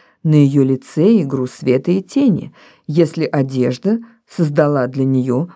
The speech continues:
новую рамку. Поистине мудр только тот, кто покорился своей судьбе.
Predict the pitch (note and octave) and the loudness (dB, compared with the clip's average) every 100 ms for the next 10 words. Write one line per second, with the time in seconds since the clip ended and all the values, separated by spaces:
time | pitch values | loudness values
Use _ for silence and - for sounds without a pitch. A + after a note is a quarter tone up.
0 | - F3+ C#3+ D3 F3+ B3 D#3+ A#2+ - _ | 0 2 4 2 0 0 -2 -8 -18 _
1 | _ _ _ _ _ _ _ _ _ _ | _ _ _ _ _ _ _ _ _ _
2 | _ _ _ - D4 F4+ - - F#3+ E3+ | _ _ _ 0 2 2 -2 -2 2 4
3 | E3+ G3 F#3+ E3+ D3+ - E3+ E3 D3 C#3+ | 4 4 2 0 -6 0 0 0 -6 -4
4 | D#3 F3 - - - C#3 C#3 C#3 D3 C3+ | -4 -4 -8 -12 -2 -2 -2 -6 -2 0
5 | C#3 C#3 - C#3 C3+ B2+ C3 - B2+ C3+ | 0 -2 -8 -8 -2 -2 -2 -8 -10 -6
6 | B2+ | -6